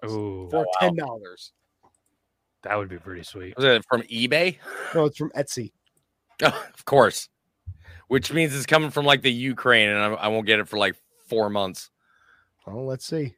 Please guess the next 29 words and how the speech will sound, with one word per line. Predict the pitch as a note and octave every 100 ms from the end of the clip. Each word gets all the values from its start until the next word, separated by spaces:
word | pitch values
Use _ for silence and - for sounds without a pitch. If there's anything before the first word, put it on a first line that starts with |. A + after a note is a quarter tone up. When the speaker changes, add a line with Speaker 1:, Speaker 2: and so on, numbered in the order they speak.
| -
Speaker 1:
All | D3+
right, | F3+
here | D#3+
we | A#3+
go. | G#3+ G#3 F#3+ _ _ -
Twenty-six | G#3 C4+ B3+ B3 -
entries. | F#3+ F3 F3+ E3
Are | D3+
you |
guys | D3 D3+
ready | D#3+ D#3+
to | D3+
draw | D3+ E3
this? | F3+ F#3 -
Speaker 3:
We'll | G2+
have | B2+ A2+
this | B2+
on | C3+
the | B2
twenty-seventh | - A#2 A#2 B2 - A#2+ A2+ -
of | G2
December, | F2 F2 G2 E2+
by | D#2+ D#2
the | D2+
way. | D#2
I've | D#2
already | E2 D#2+
ordered | D2+ C#2+ B1+
it. | B1+